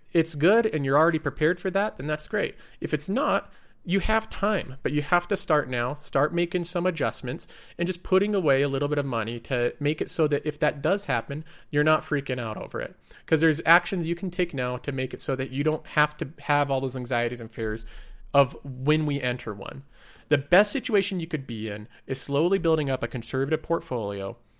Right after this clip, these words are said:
slowly building up a savings, and so that if we do hit a kind of a recession, you have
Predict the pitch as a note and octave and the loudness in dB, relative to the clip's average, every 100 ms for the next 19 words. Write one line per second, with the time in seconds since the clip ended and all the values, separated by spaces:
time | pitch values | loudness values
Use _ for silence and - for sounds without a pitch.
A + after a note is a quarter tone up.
0 | _ - - C3 D3+ E3+ E3 E3 E3 D#3+ | _ -14 -4 0 2 4 4 2 2 -2
1 | E3+ - G#2 G#2 G2+ G#2 - - - - | -4 -4 -4 -4 -8 -8 -10 -14 -12 -8
2 | - C3+ D3 C3+ C3 - A#2+ C#3 D#3 E3 | -6 2 2 2 0 -4 -2 0 2 2
3 | D#3+ D3+ C#3 C3 C#3 C3+ B2+ A#2 A2 - | 0 -2 -2 -4 -6 -6 -4 -2 -2 -4
4 | A#2 A#2 - - - C3+ C3+ C3+ B2+ B2 | -4 -6 -10 -12 -8 -4 -4 -4 -4 -4
5 | C3 | -8